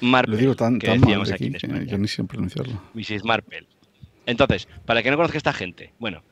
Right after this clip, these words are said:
Speaker 1: eh, supongo que Agatha Christie todo el mundo la conoce, pero bueno, eh, Poirot era un detective belga, tal, rollos, y, pues, hay muertos, hay tal, hay que resolver misterios,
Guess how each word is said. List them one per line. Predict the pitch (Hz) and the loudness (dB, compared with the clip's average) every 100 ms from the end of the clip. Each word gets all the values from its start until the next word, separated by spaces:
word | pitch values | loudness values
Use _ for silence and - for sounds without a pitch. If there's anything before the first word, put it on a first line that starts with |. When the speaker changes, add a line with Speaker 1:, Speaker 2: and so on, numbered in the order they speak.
| _ - | _ -4
Speaker 1:
eh, | 98 98 104 | -2 -2 -6
supongo | 98 107 | -6 -2
que | 110 | 0
Agatha | 107 101 | -2 -4
Christie | 95 - | -8 -8
todo | 104 | -8
el | |
mundo | 95 92 | -6 -8
la | |
conoce, | 92 104 113 127 _ | -8 -10 -10 -14 _
pero | 95 | -14
bueno, | 90 - - | -14 -14 -16
eh, | 90 - - _ _ - 87 - | -14 -16 -20 _ _ -20 -20 -6
Poirot | - 123 120 - | 4 6 6 2
era | 107 107 104 | -6 -2 0
un | |
detective | 107 110 113 101 | 0 -4 -2 2
belga, | 113 143 147 143 | 2 4 2 2
tal, | 131 151 139 120 101 | 2 2 0 -8 -10
rollos, | 95 95 95 92 92 101 101 | -10 -8 -6 -8 -10 -12 -14
y, | 98 101 98 95 - - - - | -12 -10 -10 -14 -18 -20 -20 -20
pues, | - - | -20 -10
hay | 98 98 98 | -8 -6 -6
muertos, | 92 117 135 - 139 123 | 2 4 4 4 4 2
hay | 98 | 0
tal, | 127 135 | 2 2
hay | 113 | 0
que | 104 | -4
resolver | 101 98 98 | -2 -2 -4
misterios, | 95 - 160 156 156 | -2 4 6 6 4